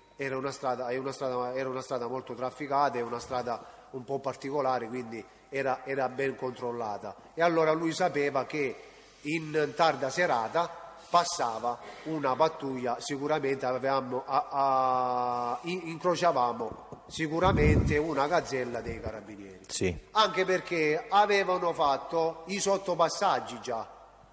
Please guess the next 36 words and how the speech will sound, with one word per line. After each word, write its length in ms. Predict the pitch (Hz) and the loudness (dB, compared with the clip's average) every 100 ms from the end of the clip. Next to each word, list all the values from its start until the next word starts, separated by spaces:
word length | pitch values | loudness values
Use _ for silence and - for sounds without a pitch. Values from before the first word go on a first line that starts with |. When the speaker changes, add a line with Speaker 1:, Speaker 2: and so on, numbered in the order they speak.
| - | 2
Speaker 2:
Mm. 120 | 101 87 - - - - - | 2 2 -4 -12 -12 -12 -8
Speaker 1:
Sì. 140 | - | 4
Speaker 2:
Ave-, 180 | 101 110 - - | 6 6 4 4
avevano 340 | 113 120 120 | 8 10 10
quindi 200 | 120 123 | 8 6
già 180 | 117 131 | 8 8
abbassato 520 | 123 113 123 131 123 | 8 6 6 6 8
la 100 | 120 | 8
strada 300 | 113 131 127 | 8 8 8
per 100 | 113 | 8
il 60 | 113 | 6
Speaker 1:
Avevano 200 | 113 120 | 8 8
Speaker 2:
fatto 80 | 110 | 8
Speaker 1:
già 20 | 123 | 10
Speaker 2:
dell'aeroporto. 340 | 123 120 131 113 | 10 10 10 8
Speaker 1:
abbassato 160 | 220 - 208 | 8 4 2
la 60 | |
strada, 320 | 190 196 165 170 | 4 2 4 2
quindi 180 | 226 | 0
la 140 | 214 202 | 2 2
strada 240 | 233 226 | 2 2
era 140 | 190 170 | 2 2
deserta. 680 | 175 165 196 135 - 113 - - - - - _ - 139 | 0 0 0 0 -4 -6 -6 -20 -20 -20 -20 _ -20 -6
E 60 | 180 | 2
allora 320 | 214 226 233 | 4 6 6
lui 260 | 220 208 202 | 6 2 -2
diceva, 440 | 180 175 175 160 160 | -2 -4 0 2 2
"Guarda, 400 | 185 180 147 147 | 4 2 2 0
se 220 | 202 208 | 2 2
facciamo 540 | 202 165 - 185 156 | 0 -2 2 2 2
questo 280 | 147 180 - | -2 -4 -4
discorso, 720 | 151 147 160 139 117 151 160 - - - | -6 -6 0 0 0 -6 -6 -8 -20 -4
che 260 | 165 160 | 0 0
spariamo 420 | 151 - 156 190 180 | -2 -2 2 2 0
sti 140 | - | -4
carabinieri 640 | 151 151 139 147 165 151 | -2 -2 -2 -4 -2 -2